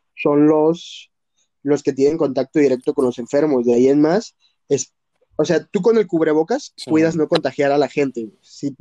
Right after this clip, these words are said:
Speaker 1: si tiene la enfermedad". ¿Sí ubicas? Que ese es el sentido del cubrebocas.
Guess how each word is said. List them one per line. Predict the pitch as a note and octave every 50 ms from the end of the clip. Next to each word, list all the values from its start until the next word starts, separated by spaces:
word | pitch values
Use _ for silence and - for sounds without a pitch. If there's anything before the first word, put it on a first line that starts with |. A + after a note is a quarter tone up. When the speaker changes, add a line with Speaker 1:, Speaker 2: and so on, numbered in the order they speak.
| C3+ _ _ -
Speaker 1:
si | C#3+
tiene | C3+ D3 D3
la | D3 C#3+
enfermedad". | B2 C3+ B2+ B2+ B2+ B2 B2 A#2 _ _ _ _ - _ _ _ _ _ _ _
¿Sí | - - D3+
ubicas? | D3+ D#3 F3+ C4 D4 - _ _ _ _ _ _ _ _ _ -
Que | - C#3+
ese | C#3 - D#3+
es | D3 D#3+
el | D3+ C#3
sentido | - C#3 B2+ B2 C3+ C#3+ D3 D3
del | C#3 B2+
cubrebocas. | - B2+ B2 B2 B2 B2 B2 B2 - A2+ A#2 _